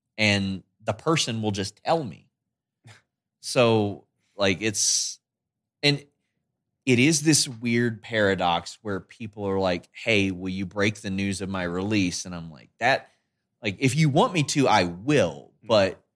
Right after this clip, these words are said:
Speaker 1: it feels weird when they're like, "Oh, well, just want it out there. I want people to know." 'Cause some of them want their bookings and some of them want to get the ball rolling and
Speaker 2: Mm.
Speaker 1: stuff like that.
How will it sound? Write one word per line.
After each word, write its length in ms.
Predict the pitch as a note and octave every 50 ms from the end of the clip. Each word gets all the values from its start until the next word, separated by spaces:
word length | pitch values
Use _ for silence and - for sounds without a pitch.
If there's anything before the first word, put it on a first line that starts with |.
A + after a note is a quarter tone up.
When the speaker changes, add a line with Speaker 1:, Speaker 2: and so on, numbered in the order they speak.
| _ _ _ _ _ _ _ _ _ _ -
Speaker 1:
it 120 | A#3 G#2+
feels 460 | - - - E3 E3+ D#3+ C#3 B2 G#2+
weird 640 | G#2+ G2+ G2+ B2+ D3 C#3+ A#2+ G2 F2+ D#2+ D#2 D2 D2+ _ _ _ _ _ _ _ _ _ _
when 240 | A#2 A2+ A2 G#2+ G#2+
they're 160 | G#2+ G#2 G#2
like, 320 | G2 G2 G2 F#2 F2+ F2 - _
"Oh, 180 | B2 A#2+ A2+ G#2
well, 300 | G#2 G2+ G2 F2+ - _ _ _ _ _ _ _ _ _ _ _ _ _ _
just 220 | A#2+ A#2+ - -
want 140 | B2 A2+ G2+
it 60 | G2
out 200 | F#2+ F#2 F#2 F#2
there. 120 | F#2+ F2+
I 40 | F2
want 140 | F2 F2 E2+
people 240 | - G2 - - E2+
to 80 | F2
know." 360 | E2 E2+ E2+ E2 D#2+ D#2 D#2+ - _
'Cause 140 | - G#2+ G2
some 220 | - - B2+ B2+
of 80 | C#3 C3
them 120 | B2+ D3+ D3
want 200 | C#3 E3 - -
their 120 | F3 F3
bookings 540 | D#3+ D#3 G3+ G#3+ G#3+ - G#2 F2 E2 F2+ F#2
and 100 | F#2+ F#2+
some 140 | - - A2
of 80 | A2
them 160 | A2 A#2+ A#2 A#2+
want 240 | B2 B2 - -
to 80 | - B2+
get 100 | B2 -
the 80 | - B2+
ball 300 | B2+ D3 E3+ E3+ E3 C#3+
rolling 340 | A#2 F#2+ F2+ E2+ D#2+ D2+ D2
and 80 | -
Speaker 2:
Mm. 40 | G#2
Speaker 1:
stuff 220 | G2 G2 F#2 - -
like 200 | F#2 F#2+ - -
that. 260 | F#2+ F2+ D2 -